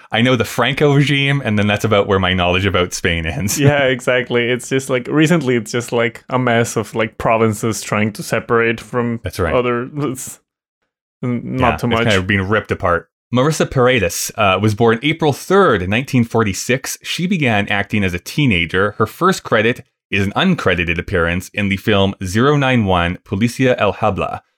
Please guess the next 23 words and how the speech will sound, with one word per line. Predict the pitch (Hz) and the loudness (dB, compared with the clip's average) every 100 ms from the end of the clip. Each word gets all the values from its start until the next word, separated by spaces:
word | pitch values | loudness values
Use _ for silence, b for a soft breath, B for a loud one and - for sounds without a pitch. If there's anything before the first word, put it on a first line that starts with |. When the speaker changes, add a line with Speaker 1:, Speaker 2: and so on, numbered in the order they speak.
| B B - | B B -4
Speaker 1:
But | 104 | 0
she | 139 | 0
would | 143 | 2
go | 139 147 | 4 4
on | 135 135 | 4 2
to | 123 | 2
be | 113 | 2
in | 101 | 0
such | - 135 - | 0 -4 -2
things | 117 107 101 | 0 0 0
as | 90 | -4
Cradle | - - 123 120 | -4 0 2 2
Song, | - 120 113 113 113 | 2 2 4 2 0
Life | - 98 98 | 0 -2 -2
Goes | 95 85 | -2 -2
On, | 101 113 110 104 | 0 2 2 0
El | 87 | -4
Perro, | - 123 113 117 113 110 | -2 0 2 4 2 0
and | 95 90 | -2 -2
Their | 85 | -2
Golden | 80 110 104 95 87 | 0 2 2 2 0
Years. | 90 78 80 101 - - _ | -2 -2 -4 -6 -6 -14 _
Plus, | - 170 170 - | 0 2 2 -4